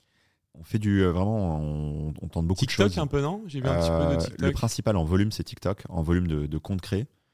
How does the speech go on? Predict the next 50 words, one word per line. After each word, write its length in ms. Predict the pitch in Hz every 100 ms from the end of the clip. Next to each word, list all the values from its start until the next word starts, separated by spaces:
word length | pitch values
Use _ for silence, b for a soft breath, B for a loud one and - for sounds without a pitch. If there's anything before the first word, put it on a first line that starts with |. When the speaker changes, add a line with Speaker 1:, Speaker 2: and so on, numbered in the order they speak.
| _ _ -
Speaker 1:
Euh, 280 | 80 85 82 82
on 80 | 82
Speaker 2:
Souvent, 180 | 85 90
Speaker 1:
est 40 |
Speaker 2:
les 40 | 185
Speaker 1:
encore, 180 | 107 139
Speaker 2:
fintechs 260 | 90 160
Speaker 1:
euh, 40 | 151
Speaker 2:
un 60 |
peu 400 | 131 139 135 131 -
innovantes. 560 | 151 143 135 185 - - -
Speaker 1:
Ouais. 120 | 82
Speaker 2:
J'ai 80 | 117
reçu, 380 | 113 113 - 120
euh, 60 |
Bitstack, 560 | 113 123 - 131 131 131
euh, 300 | 110 104 104
Speaker 1:
Ouais. 80 | 107
Speaker 2:
qui 60 |
a 40 | 104
fait 100 | 113
Y 220 | 113 110
C, 240 | - 117
qui 100 | 117
te 40 | -
permet 200 | 107 107
d'épargner, 500 | 110 110 110 113 110
euh, 120 | 101 b b b b b b _ 113
euh, 300 | 101 101 98
bref, 480 | 101 101 104 110 113
euh, 80 | 104
en 120 | 104
Bitcoin. 580 | 107 - 123 147 156 120
Euh, 540 | 107 107 107 104 104 101 -
pareil, 240 | 113 117
c-, 160 | - -
enfin, 260 | 117 107
là 240 | 107 113 131
où 60 |
ils 100 | 117
ont 60 | 110
le 100 | 107
plus 200 | - 127
de 80 | 127
résultats, 360 | 117 110 123
c'est 120 | 120 117
sur 160 | 107
TikTok, 420 | - 113 - 127
parce 160 | 117 107
que 160 | 117